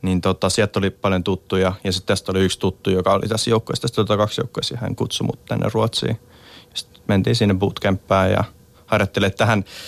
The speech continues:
silloiseen The International-turnaukseen, jossa pyöri silloin ehkä kaksi miljoonaa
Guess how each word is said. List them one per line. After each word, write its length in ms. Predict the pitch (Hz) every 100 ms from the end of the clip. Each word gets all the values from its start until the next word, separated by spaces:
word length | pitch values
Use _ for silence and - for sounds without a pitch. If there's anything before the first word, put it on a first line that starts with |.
| -
silloiseen 500 | - 143 151 139 127
The 180 | 113 123
International-turnaukseen, 1000 | 120 117 117 120 117 110 113 107 107 110
jossa 180 | 107 110
pyöri 240 | 95 107
silloin 380 | 101 107 107 110 -
ehkä 240 | 113 120
kaksi 440 | - 123 117 -
miljoonaa 540 | - - 55 58 60